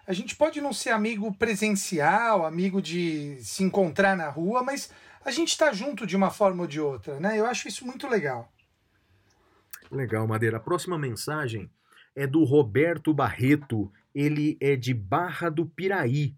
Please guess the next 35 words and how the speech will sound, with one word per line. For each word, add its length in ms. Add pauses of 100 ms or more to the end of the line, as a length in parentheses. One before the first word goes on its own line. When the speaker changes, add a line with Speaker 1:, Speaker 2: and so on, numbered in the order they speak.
Speaker 2:
lá 140
no 80
Rio 180
de 80
Janeiro. 460 (380)
Escreve 280
assim: 220
"Tive 260
a 80
honra, 460 (300)
eh, 520
de 200
ter 160
uma 140
mensagem 520
lida 240
no 100
podcast 720
por 200
ser 180
assíduo 380
ouvinte, 580
tanto 340
do 120
Detrator 600
quanto 240
do 80
Saindo 300
da 100
Caverna, 640 (400)
que 100
são 220
tarefas 440
semanais 460
obrigatórias 920